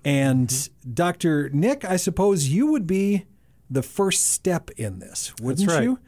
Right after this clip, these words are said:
Speaker 2: That's right.
Speaker 1: So how, how does it begin?
Speaker 2: Right. And so when we talk about breast surgery, we're, we're, we're kind of at this Y, this, you know, fork in the road.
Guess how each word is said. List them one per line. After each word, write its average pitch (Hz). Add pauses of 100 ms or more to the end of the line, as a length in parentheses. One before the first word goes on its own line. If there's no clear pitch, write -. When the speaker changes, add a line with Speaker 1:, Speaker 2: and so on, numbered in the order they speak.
Speaker 2:
That's 127
right. 120
Speaker 1:
So 143
how, 202
how 233
does 214
it 147
begin? 120
Speaker 2:
Right. 143 (480)
And 170
so 202
when 190
we 190
talk 226
about 147
breast 151
surgery, 127 (300)
we're, 131
we're, 135 (160)
we're 120
kind 156
of 139
at 139 (260)
this 131 (340)
Y, 120
this, 110 (300)
you 120
know, 117
fork 170
in 151
the 139
road. 127